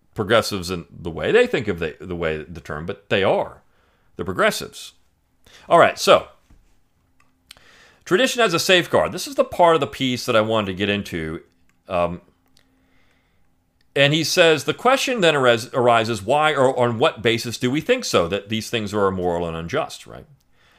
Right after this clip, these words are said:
Godfrey appeals to the traditions of the Anglo-American world. "I have nothing against that world. In fact, I would be delighted to live in it once again. But I do have the following reservation. Gottfried, I know because he has written about it, is Jewish.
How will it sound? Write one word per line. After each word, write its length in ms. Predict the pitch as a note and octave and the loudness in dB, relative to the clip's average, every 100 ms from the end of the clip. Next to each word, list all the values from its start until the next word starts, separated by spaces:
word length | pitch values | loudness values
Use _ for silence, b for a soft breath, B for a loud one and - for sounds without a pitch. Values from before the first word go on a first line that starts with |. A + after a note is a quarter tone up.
| _ | _
Godfrey 360 | D3 G3 A#3+ | 0 2 2
appeals 460 | A3+ - D#3+ D#3 D3 | -2 0 2 4 2
to 80 | D3 | -2
the 140 | C3+ | -4
traditions 480 | B2 B2+ C3 C#3+ A#2 | -4 0 0 0 -4
of 100 | A#2 | -4
the 140 | A#2+ | -4
Anglo-American 880 | A2+ A#2+ A2+ A2+ G#2+ F#2+ F2 - G2 | -4 -4 0 2 2 2 0 -2 -4
world. 480 | C3+ A3+ A#2 C2+ - _ _ _ _ _ _ | 2 4 2 -2 -18 _ _ _ _ _ _
"I 80 | - | 0
have 80 | B2+ | 2
nothing 320 | C3+ D3+ E3+ | 2 2 0
against 320 | E3+ G#3 B3 | 0 0 0
that 200 | - A2+ | 2 0
world. 220 | F#2+ E2+ D#2+ | 2 -2 -2
In 120 | G2+ | -2
fact, 300 | - E3+ E3+ | 0 0 0
I 40 | |
would 160 | E3 D3+ | -2 -2
be 80 | D3+ | -4
delighted 400 | D3 D3+ A3 G3+ | 0 0 0 -2
to 60 | |
live 200 | F#3 A#3 | 0 2
in 80 | F3+ | 2
it 100 | G#2+ | -2
once 240 | A2 A2+ | -4 -4
again. 460 | A#2+ A2 C#3 E2 E2 | -6 -4 -4 -4 -8
But 120 | - C3 | 0 2
I 100 | C3 | 4
do 140 | D#3+ | 2
have 220 | D#3+ C#3 | 2 2
the 80 | B2 | 0
following 480 | - G2 F2 F#2 F#2 | 0 2 2 0 -4
reservation. 720 | C#2+ D2 E2+ F#3+ A3 G3+ C#2+ - b b b b b | -8 -8 -2 0 0 -4 -4 -12 b b b b b
Gottfried, 540 | D3 G3 - F#3+ F3 | 2 2 2 2 4
I 120 | E3 | 4
know 280 | C#3 A#2+ C3 | 4 4 4
because 420 | C3+ C3 B2+ B2 | 0 0 2 2
he 120 | A2+ A#2 | 0 -2
has 140 | G2 | 0
written 200 | A2 G#2+ | -2 -4
about 240 | F2 E2 | -2 -2
it, 100 | F#2+ | -2
is 140 | C#3+ C#3 | -6 -6
Jewish. 480 | D#3+ G3 - - | -2 -2 -4 -18